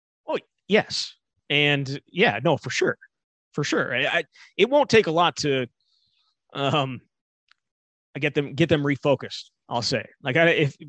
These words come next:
'cause they are, I, I think that is gonna be a tough, tough game for them at Ohio State. I don't think it's gonna take much for them to get refocused and, uh, get after Illinois coming home for the first time. I mean, getting Brett Bielema and, and all that's, that's gonna be going around. I mean, all the guys around this team,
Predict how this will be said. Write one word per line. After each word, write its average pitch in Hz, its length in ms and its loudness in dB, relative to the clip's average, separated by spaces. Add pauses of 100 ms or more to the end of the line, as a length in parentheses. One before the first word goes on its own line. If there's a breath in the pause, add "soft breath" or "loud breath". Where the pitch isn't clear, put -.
(140)
'cause 156 120 -2
they 196 100 4
are, 196 280 6
I, 151 200 -4
I 165 40 -2
think 170 160 -2
that 160 140 4
is 156 120 0
gonna 147 140 -2
be 135 120 -6
a 127 40 -2
tough, - 400 -4
tough 135 200 -4
game 127 180 -2
for 127 80 -6
them 123 120 -2
at 120 100 -2
Ohio 120 220 -2
State. 113 300 -4 (320 soft breath)
I 151 60 0
don't 170 80 4
think 170 100 0
it's 139 80 -6
gonna 151 100 -2
take 143 220 -2
much 131 160 -2
for 135 120 -14
them 123 120 -2
to 120 60 -8
get 120 120 -4
refocused 123 520 -2
and, 120 180 -10 (640 loud breath)
uh, - 180 -6
get 139 140 0
after 127 240 0
Illinois 123 480 0 (240)
coming 123 220 -4
home 117 200 -4
for - 80 -14
the 117 80 -14
first 113 240 -14
time. 110 220 -14
I 143 80 -6
mean, 127 200 -4 (240)
getting 131 220 0
Brett 131 180 0
Bielema 123 360 -2
and, 120 200 -12
and 131 120 -4
all 127 100 0
that's, 127 380 -4
that's 131 160 -4
gonna 135 100 -2
be 131 80 -4
going 127 140 -2
around. 127 160 0
I - 20 -2
mean, 147 100 0
all 202 120 6
the 190 80 2
guys 165 240 0
around 147 160 -4
this 135 120 -8
team, 156 240 -8